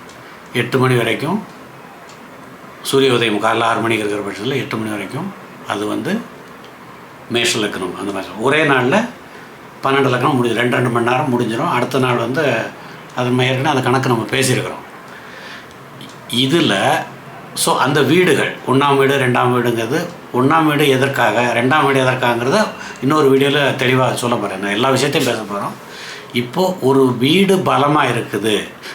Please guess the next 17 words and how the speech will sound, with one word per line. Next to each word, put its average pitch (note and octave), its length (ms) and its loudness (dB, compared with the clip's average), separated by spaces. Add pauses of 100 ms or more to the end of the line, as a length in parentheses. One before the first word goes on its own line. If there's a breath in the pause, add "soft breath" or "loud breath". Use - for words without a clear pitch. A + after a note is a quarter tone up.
(100 loud breath)
பலமா D#3 320 2
இருக்குது D3 220 2
நன்மை B2+ 260 2
செய்யும், F#2 280 -4
பலம் C3+ 260 2
இல்லாதது C3 580 0 (680)
நன்மை B2 260 2
செய்யாது. G2+ 500 0 (1040)
அஹ், A#2+ 120 -2
ரொம்ப B2+ 200 2
கெட்டு C#3 220 0
போயிருந்ததுன்னா A#2+ 520 0
கெடுதல் B2+ 280 0
செய்யறதுக்கு A#2+ 440 -2
வாய்ப்பு G#2 260 -4
அதிகம். E2 340 -8 (480)
So, C#3 340 0